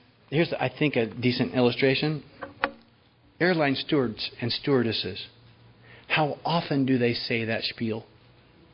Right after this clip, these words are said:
Right? The, the safety spiel? And as, as funny as it might be to hear, I don't know that I'd feel all that safe if they get up and say,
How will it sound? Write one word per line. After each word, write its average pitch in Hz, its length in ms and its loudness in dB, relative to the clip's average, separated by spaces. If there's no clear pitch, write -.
Right? 131 240 2
The, 131 120 2
the 123 140 2
safety 143 320 -2
spiel? 160 340 -2
And 160 160 2
as, 147 300 -4
as 143 200 2
funny 190 280 4
as 160 160 4
it 120 100 2
might 139 320 2
be 147 140 0
to 123 80 2
hear, 135 560 2
I 143 60 2
don't 147 120 2
know 147 100 0
that 135 120 2
I'd 127 220 0
feel 160 180 6
all 131 220 4
that 123 180 0
safe 135 260 4
if 120 120 -8
they 123 100 2
get 127 160 2
up 123 160 -2
and 110 100 -4
say, 113 260 0